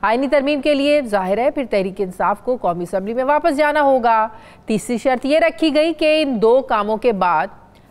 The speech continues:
रवां साल जुलाई में मुल्क भर में इंतखाबात की तारीख का ऐलान किया जाए। अब यहाँ सवाल ये पैदा होता है कि क्या हुकूमत पीटीआई की शराइत को मानने की पोजीशन में है, क्योंकि एक तरफ सुप्रीम कोर्ट का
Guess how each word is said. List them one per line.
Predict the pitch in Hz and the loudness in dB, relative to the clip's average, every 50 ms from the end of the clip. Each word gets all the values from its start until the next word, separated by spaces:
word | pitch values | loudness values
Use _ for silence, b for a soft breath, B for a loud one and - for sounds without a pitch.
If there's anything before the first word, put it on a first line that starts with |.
| b - | b -8
रवां | 185 185 226 240 254 285 311 294 | -2 0 0 0 2 0 0 0
साल | - 277 214 190 196 196 | 0 0 0 0 0 0
जुलाई | 190 208 202 202 208 226 220 | 0 0 2 2 0 0 -2
में | 233 233 226 | -2 -4 -2
मुल्क | 220 233 240 233 - 185 | -2 -2 -2 -2 -4 -4
भर | 180 196 202 208 | -2 -2 -2 -2
में | 226 226 | -2 -6
इंतखाबात | 214 202 208 202 202 185 175 180 175 185 185 - | -4 -4 -4 -2 -2 -2 -2 0 -2 -2 -4 -8
की | 220 196 | -12 -8
तारीख | - 202 185 175 180 165 - - | -4 -4 -4 -4 -4 -6 -8 -6
का | 196 170 | -4 -2
ऐलान | 156 151 135 131 147 160 | -2 -2 -4 -6 -10 -12
किया | - - 151 - | -10 -10 -10 -8
जाए। | - - - - - _ - - | -10 -12 -14 -16 -18 _ -10 -8
अब | 190 185 | -6 -4
यहाँ | 196 190 185 | -4 -6 -4
सवाल | 185 202 180 165 165 175 | -2 -2 0 0 0 -2
ये | 180 180 | -4 -6
पैदा | - 175 165 180 180 | -6 -6 -2 -2 -2
होता | 180 175 175 - 202 | -2 -2 -2 0 2
है | 202 202 208 220 233 233 B B B B B B B B | 2 4 4 4 2 0 B B B B B B B B
कि | 226 214 | -8 -6
क्या | - - 247 240 247 | -2 0 0 2 2
हुकूमत | 254 240 226 220 - 226 220 240 226 - | 0 0 -2 -4 -4 -2 0 0 -2 -2
पीटीआई | - 214 196 - - 247 240 233 | -4 -6 -6 -2 0 0 0 0
की | - - 247 - | 0 -4 -6 -4
शराइत | - 247 202 185 190 208 208 - | -2 0 0 2 2 0 -2 -2
को | - 220 | -4 -4
मानने | 202 185 175 190 202 214 214 | -2 -2 -2 -2 -2 -4 -6
की | - - 220 214 | -6 -8 -10 -8
पोजीशन | - 208 185 175 185 180 - 226 208 | -6 -6 -6 -6 -6 -8 -6 -6 -4
में | 202 202 196 185 | -4 -2 -2 -2
है, | 170 160 170 202 | -2 -4 -4 -6
क्योंकि | 220 - - 214 208 233 220 | -8 -10 -10 -8 -4 -2 -2
एक | 202 208 - | -2 -2 -4
तरफ | 220 214 208 | -6 -6 -6
सुप्रीम | - - 185 - 202 208 202 202 | -8 -10 -10 -8 -6 -6 -6 -6
कोर्ट | - - 190 190 185 - | -6 -4 -4 -4 -4 -4
का | - 180 165 185 | -2 -2 -2 -2